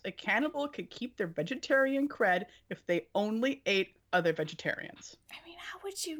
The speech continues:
Speaker 2: know if they were also veget-, I mean, then again,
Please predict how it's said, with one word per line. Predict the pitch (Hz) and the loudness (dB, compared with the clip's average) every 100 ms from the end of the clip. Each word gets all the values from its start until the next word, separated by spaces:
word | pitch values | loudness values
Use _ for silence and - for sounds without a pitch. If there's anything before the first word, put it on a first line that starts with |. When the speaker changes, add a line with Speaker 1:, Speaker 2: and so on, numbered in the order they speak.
| 269 | -8
Speaker 2:
know | 220 220 | -10 -10
if | 190 - | -10 -8
they | 180 175 | -10 -8
were | 170 | -12
also | - - - - | -12 -12 -12 -12
veget-, | - - - - | -12 -14 -10 -4
I | 220 | -2
mean, | 254 262 262 - - - 427 | 0 0 -2 -6 -14 -14 -8
then | 403 | -6
again, | 359 233 202 208 208 | -2 2 2 2 -2